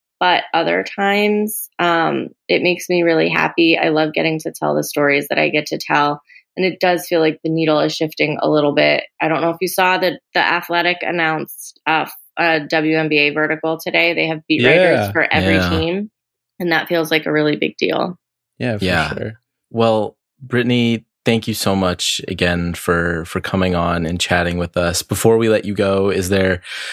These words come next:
Speaker 3: do you wanna just tell the listeners where people can find your work? Uh, if you have anything, uh, of late that you would like to plug, tell us all about.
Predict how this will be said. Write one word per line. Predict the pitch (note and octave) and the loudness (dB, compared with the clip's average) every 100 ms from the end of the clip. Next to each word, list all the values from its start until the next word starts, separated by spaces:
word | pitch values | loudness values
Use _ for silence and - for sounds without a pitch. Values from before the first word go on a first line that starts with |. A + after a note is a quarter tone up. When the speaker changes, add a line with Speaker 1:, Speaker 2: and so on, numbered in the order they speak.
| - - | -14 -4
Speaker 3:
do | G#2+ | 0
you | |
wanna | G2 F#2+ | 2 2
just | F2+ F2+ - | 0 -4 -4
tell | - F#2+ F#2+ F#2 F#2 - _ | 0 2 2 2 0 -6 _
the | - F2+ F2+ | -4 -2 -2
listeners | F2+ F#2 - F#2+ F#2 F2 | 0 0 0 2 0 0
where | F2+ F2+ | 0 0
people | - F2 - | -2 -10 -10
can | - | -12
find | F#2 F2 F2 | -10 -6 -2
your | E2+ E2 | -2 -2
work? | F2+ A#2 B2 A#2+ - - - - - - | 2 4 2 0 -8 -14 -16 -20 -20 -8
Uh, | E2+ E2+ E2 D#2 | -2 -2 -2 -2
if | F2+ | -2
you | F#2+ | 0
have | F2+ D#2+ | 0 0
anything, | F2+ F2+ - F2 F2 F2 F2+ - _ | -2 -2 -2 -2 0 -2 -4 -6 _
uh, | - E2 - | -2 0 0
of | - F#2 F2+ | -2 -2 2
late | F#2 F2+ | 2 2
that | C#2+ | 0
you | E2 F2 | -2 -2
would | F2 | 0
like | D#2+ E2+ | -2 -4
to | - | -6
plug, | - - G#2 G2+ F#2+ F#2+ C3+ - | -10 0 2 2 0 -2 -8 -10
tell | - F2+ F2+ | -6 -2 0
us | - | 0
all | F2 | 0
about. | F2 F2 F2 F2 | 2 2 2 -2